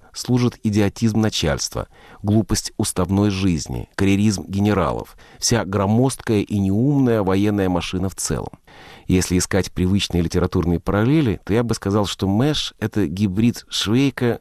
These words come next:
с уловкой двадцать два Джозефа Хеллера. Однако примерно к середине своей экранной жизни «Мэш» изменился. В нём стало меньше злости и больше мелодрамы. Во-первых, постепенно остывало американское общество, зарастали раны Вьетнамской войны.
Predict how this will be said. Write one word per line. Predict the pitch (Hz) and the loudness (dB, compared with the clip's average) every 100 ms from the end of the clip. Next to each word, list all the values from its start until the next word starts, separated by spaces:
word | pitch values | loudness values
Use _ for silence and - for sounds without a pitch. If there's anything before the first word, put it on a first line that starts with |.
| - | -8
с | - 107 | -6 0
уловкой | 110 - 107 | 0 0 -4
двадцать | 98 98 104 110 | 0 -2 -2 -2
два | 120 80 | 0 0
Джозефа | 80 69 65 67 | -2 -4 -6 -10
Хеллера. | - 82 62 - - _ _ - | -4 -2 -2 -6 -16 _ _ -10
Однако | - 240 285 214 | -4 -2 -2 -2
примерно | 180 226 226 190 | -2 0 0 -2
к | |
середине | - 175 160 202 160 | -2 -2 0 0 0
своей | - 151 | 0 -2
экранной | - 160 147 139 | 0 0 2 0
жизни | 143 220 185 156 | -2 -4 0 2
«Мэш» | 156 165 | 2 0
изменился. | 151 143 151 87 - - - - _ _ | -2 0 0 0 -4 -8 -8 -16 _ _
В | - | -2
нём | 143 | 0
стало | 143 143 127 | 0 0 2
меньше | 120 139 120 120 | 2 2 0 -2
злости | 107 117 175 180 - 127 | -2 0 0 0 -2 -4
и | |
больше | 107 135 - 120 | 0 -2 0 0
мелодрамы. | 120 123 127 120 69 - - _ - - | 0 0 0 0 0 -6 -16 _ -20 -6
Во-первых, | 101 147 240 254 190 - | -4 0 2 2 0 -2
постепенно | 147 - 131 202 196 | -4 -4 -2 0 0
остывало | 151 - 139 131 156 151 | 0 -2 -2 0 0 2
американское | 139 127 120 131 127 - 131 | 2 0 0 -2 -4 -2 -2
общество, | 131 104 - - - - 104 - | 0 0 -4 -12 -12 -14 -16 -16
зарастали | - 98 101 - 98 92 | -2 0 0 0 0 0
раны | 104 113 107 | 0 2 0
Вьетнамской | 92 90 92 87 - 85 | -2 -4 -4 -4 -6 -4
войны. | 95 113 90 - | -2 -2 -4 -8